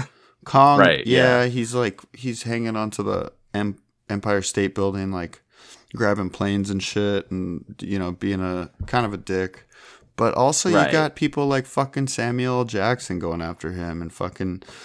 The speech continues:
Speaker 2: like,
Speaker 1: Yeah,
Speaker 2: you know.
Speaker 1: Kong didn't ask to be, be brought to New York City, like
Speaker 2: Yeah, he's just chilling in
Speaker 1: like
Speaker 2: the fucking jungle where he thinks he, he lives,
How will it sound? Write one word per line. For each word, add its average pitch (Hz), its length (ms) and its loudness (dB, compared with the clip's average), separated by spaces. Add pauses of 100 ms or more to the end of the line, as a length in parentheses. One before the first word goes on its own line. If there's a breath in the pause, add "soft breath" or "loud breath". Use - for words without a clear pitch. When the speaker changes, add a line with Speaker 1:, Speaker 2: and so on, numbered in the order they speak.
(300 loud breath)
Speaker 2:
like, - 160 0
Speaker 1:
Yeah, 80 320 2
Speaker 2:
you 110 80 2
know. 98 240 -2
Speaker 1:
Kong 151 240 2
didn't 247 240 0
ask 101 220 2
to - 40 -6
be, 92 280 -4
be 87 280 -4
brought 85 440 4
to 80 460 2 (120)
New 92 180 -4
York 92 300 0
City, 101 340 2
like 95 380 0
Speaker 2:
Yeah, 180 80 2
he's 127 240 2
just 156 240 -2
chilling 135 420 2
in 131 60 4
Speaker 1:
like 110 140 4
Speaker 2:
the - 40 -10
fucking 127 340 0
jungle 113 360 0
where 101 160 2
he 101 80 0
thinks 110 300 -6
he, 101 260 -2
he 101 180 -4
lives, 104 640 -2